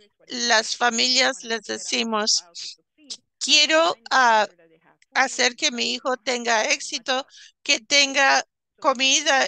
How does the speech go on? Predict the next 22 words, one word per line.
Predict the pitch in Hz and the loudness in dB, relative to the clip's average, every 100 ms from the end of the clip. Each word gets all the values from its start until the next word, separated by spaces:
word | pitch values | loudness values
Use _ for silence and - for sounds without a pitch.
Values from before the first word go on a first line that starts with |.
| - | -4
y | 247 285 | -8 -6
un | 262 247 | -4 -4
hogar, | 240 233 302 370 370 | -4 0 0 0 -2
pero | - 254 247 | -8 -12 -10
no | 247 | -12
tengo | 220 269 254 | -6 -4 -2
dinero | 247 233 226 220 | -4 -4 -4 -4
para | 208 214 214 214 - _ 202 196 | -4 -2 -2 -6 -14 _ _ _
lo, | 240 240 202 - 190 175 | -6 -6 -6 -14 _ -6
para | 240 220 214 | -2 0 0
otras | 220 220 220 | -2 -4 -6
cosas". | - 208 - - 233 - _ - - - 180 | -6 -8 -6 -8 -8 -14 _ -18 -18 -18 _
Cuando | 294 240 247 | 0 2 0
hablamos | 233 262 311 349 | 0 -2 0 -2
con | 330 254 | -2 -2
los | 240 - | -2 -2
investigadores | 247 233 233 - 214 220 208 269 311 240 247 - | -2 -2 -4 -6 -2 -2 0 -2 -2 -4 -6 -12
y | - 254 277 294 | -6 0 2 2
los | 294 226 220 | 0 -4 -4
oficiales | 214 226 214 226 226 220 - | -6 -6 -4 -2 -2 -4 -6
electos, | 214 240 254 - 214 247 - _ - - _ 214 | -4 -4 -4 -6 -6 -6 -12 _ -20 -20 _ -8
tuvimos | 254 262 262 277 277 285 - | -2 0 0 2 0 0 -2